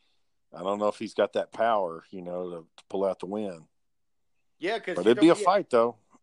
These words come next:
Speaker 2: That's a lot of muscle that guy's packing.
Speaker 1: And, and seeing those arms swing like that, you know, those big old arms, long, lanky, you know, throws, I mean, yeah, that could be, uh,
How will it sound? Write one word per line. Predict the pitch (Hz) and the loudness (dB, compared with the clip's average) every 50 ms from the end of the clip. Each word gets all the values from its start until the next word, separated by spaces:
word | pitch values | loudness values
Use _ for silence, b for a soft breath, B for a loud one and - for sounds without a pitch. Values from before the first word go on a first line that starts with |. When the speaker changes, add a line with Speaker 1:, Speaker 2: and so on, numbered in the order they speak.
| _ _ _ _ _ _ _ _ _ _ _ _ _ _ _ _ _ _ _ _ _ _ _ _ _ - | _ _ _ _ _ _ _ _ _ _ _ _ _ _ _ _ _ _ _ _ _ _ _ _ _ -12
Speaker 2:
That's | 143 160 165 156 | -12 -10 -10 -10
a | 147 | -8
lot | 151 160 175 185 196 202 | -6 -4 -2 -2 -2 -4
of | 208 | -4
muscle | 214 220 240 240 220 - 208 170 | -6 -6 -4 -4 -4 -6 -8 -8
that | 165 165 160 | -8 -8 -8
guy's | 160 160 156 151 151 _ _ | -8 -8 -8 -8 -10 _ _
packing. | - - 143 135 - _ 117 110 _ - | -8 -8 -8 -8 -12 _ -20 -20 _ -18
Speaker 1:
And, | 95 95 - _ _ _ _ _ _ _ _ _ - | -18 -18 -18 _ _ _ _ _ _ _ _ _ -8
and | 92 85 - | -8 -8 -8
seeing | - - - 127 135 139 139 | -8 -2 0 2 4 6 6
those | 143 147 147 127 127 | 8 8 8 8 8
arms | 139 151 160 156 143 120 - | 8 8 8 6 2 -2 -6
swing | - - - 127 143 160 175 165 135 | -12 -10 -6 -4 -4 -4 -4 -4 -4
like | 107 98 90 - | -4 -4 -4 -4
that, | - 101 95 98 98 92 - _ | -4 -4 -4 -2 -4 -6 -10 _
you | 104 98 | -14 -10
know, | 92 92 95 98 | -8 -6 -6 -4
those | 95 95 92 - | -4 -6 -8 -8
big | - 110 110 110 | -8 -8 -4 -2
old | 120 120 120 123 135 | -2 -2 0 -2 -2
arms, | 143 147 135 127 113 104 95 90 | -2 -2 -2 -2 -4 -6 -10 -16
long, | 87 82 82 90 92 101 107 113 117 117 117 117 120 120 110 | -18 -12 -8 -8 -6 -4 -4 -4 -4 -4 -6 -6 -8 -10 -10
lanky, | 110 113 123 120 - 120 120 113 104 107 | -10 -10 -10 -10 -12 -12 -12 -12 -12 -10
you | 113 110 | -8 -4
know, | 107 110 113 113 113 - | -2 -2 -2 -2 -4 -4
throws, | - 110 120 131 139 135 117 104 101 92 | 0 4 4 6 6 4 4 0 -4 -6
I | 95 92 | -8 -10
mean, | 92 92 92 92 90 | -10 -12 -16 -16 -12
yeah, | 92 101 120 120 107 | -10 -6 -6 -4 -4
that | 110 110 | -6 -8
could | _ 117 104 107 | _ -16 -14 -12
be, | 120 123 120 117 | -12 -8 -4 -2
uh, | 117 117 110 110 | 0 2 2 0